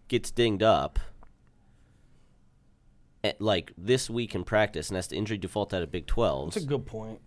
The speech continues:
Speaker 1: you're gonna want him to wrestle. And it's not like he's, Bono's not like, "Wow, we're, you know, we're trying to win." Obviously, Bono's trying to win a team title, but you know what I mean. Like, they're not trying to game anything. They're just like,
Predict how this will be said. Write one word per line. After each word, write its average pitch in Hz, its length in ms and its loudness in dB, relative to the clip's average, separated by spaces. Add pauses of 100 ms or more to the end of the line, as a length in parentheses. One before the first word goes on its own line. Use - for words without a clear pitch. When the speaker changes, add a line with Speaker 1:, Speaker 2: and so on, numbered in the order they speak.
(100)
Speaker 1:
you're 139 160 2
gonna 208 220 8
want 185 240 6
him 180 140 4
to 175 80 2
wrestle. 185 500 0 (480)
And 131 140 4
it's 147 160 4
not 180 200 6
like 135 240 4
he's, 120 340 -2
Bono's 139 440 6
not 143 140 6
like, 95 120 2
"Wow, 107 220 6
we're, 101 180 0
you 104 120 -2
know, 98 80 -2
we're 87 60 -4
trying 107 260 0
to 82 80 -2 (100)
win." 104 260 -4 (840)
Obviously, 92 260 -4
Bono's 95 180 -2
trying 113 180 2
to - 20 0
win 87 120 0
a - 40 -4
team 80 140 -4
title, 87 160 -4
but 101 100 0
you 117 60 2
know 117 80 6
what 95 60 2
I 95 40 0
mean. 104 220 4
Like, 82 260 -4 (560)
they're 101 80 -2
not 117 140 4
trying 123 160 6
to 98 40 2
game 107 240 2
anything. 90 220 -2
They're 90 80 -4
just 85 100 -8
like, 82 160 -6